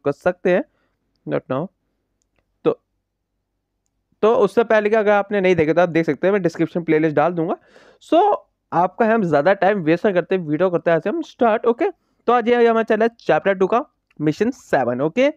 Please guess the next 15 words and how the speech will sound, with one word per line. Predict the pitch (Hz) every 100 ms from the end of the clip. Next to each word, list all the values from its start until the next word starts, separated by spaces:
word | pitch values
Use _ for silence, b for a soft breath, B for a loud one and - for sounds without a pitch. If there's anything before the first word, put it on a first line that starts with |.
| _ _ _ _ _ _ _ _ -
Get | 151 233 233
a | 277
score | - 226 240
four | 226 196
fifty, | 175 - 175 262 _ _ _ _ _ _ _ _ _ _ _ -
kill | 294 302 -
two | 302 180
enemy | 208 220 208
within | 208 226 233 - -
eight | 170 180
second, | 175 165 165 233 _ _ _ _ _ _ _ _
kill | 247 285 311 _ -
Jessup | 143 190 196 - 233 185
Benek, | 156 143 131 - - - -
okay। | 180 - 208 202 135